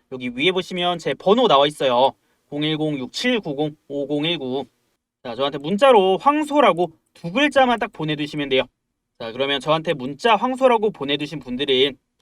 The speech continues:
제가 매매하는 이 주도주들 타점까지 다 이렇게 공유를 해드린다.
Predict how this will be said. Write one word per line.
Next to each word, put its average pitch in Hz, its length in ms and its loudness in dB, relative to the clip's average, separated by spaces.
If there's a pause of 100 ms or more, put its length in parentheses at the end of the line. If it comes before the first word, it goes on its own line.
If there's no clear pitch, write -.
(220)
제가 139 340 -2
매매하는 180 540 -2
이 143 140 -8
주도주들 226 640 0 (160)
타점까지 202 800 -2 (200)
다 123 140 -8
이렇게 120 180 -8
공유를 139 340 -6
해드린다. 160 560 2